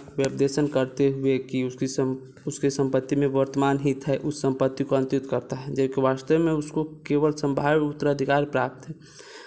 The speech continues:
अंतरित धारा तैंतालीस का लाभ का हकदार होगा यदि उसने अंतरण को उस व्यपदेशन पर विश्वास कर और प्रतिफल,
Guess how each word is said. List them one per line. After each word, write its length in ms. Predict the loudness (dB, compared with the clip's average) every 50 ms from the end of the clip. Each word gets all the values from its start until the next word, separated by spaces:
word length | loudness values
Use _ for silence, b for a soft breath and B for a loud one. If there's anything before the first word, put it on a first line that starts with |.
| B B
अंतरित 420 | -4 -4 -2 0 0 0 0 -2 -2
धारा 260 | -4 -2 0 0 -2
तैंतालीस 580 | 0 0 -2 0 2 2 2 4 2 2 0 2
का 140 | 0 2
लाभ 260 | 4 4 4 2 2 0
का 60 | -2
हकदार 360 | -2 -2 -2 -2 0 0 0
होगा 320 | 0 0 0 -2 -4 -6 B B B B B B B B -2
यदि 240 | -2 2 4 4 4
उसने 300 | 4 2 2 2 2 0
अंतरण 500 | 0 0 -2 0 0 2 2 2 2 2
को 160 | 2 0 0
उस 340 | 0 0 -4 -4 -4 -2 -2
व्यपदेशन 640 | -2 -2 -2 -2 0 2 2 2 2 0 0 0
पर 180 | 0 0 0 0
विश्वास 520 | 0 -2 -4 -2 0 2 2 2 2 0
कर 200 | -2 -2 -2 -2
और 260 | -2 -2 -4 -6 -6 -6
प्रतिफल, 720 | -4 -4 -4 -4 -2 -2 -4 -4 0 -2 0 0 0 -2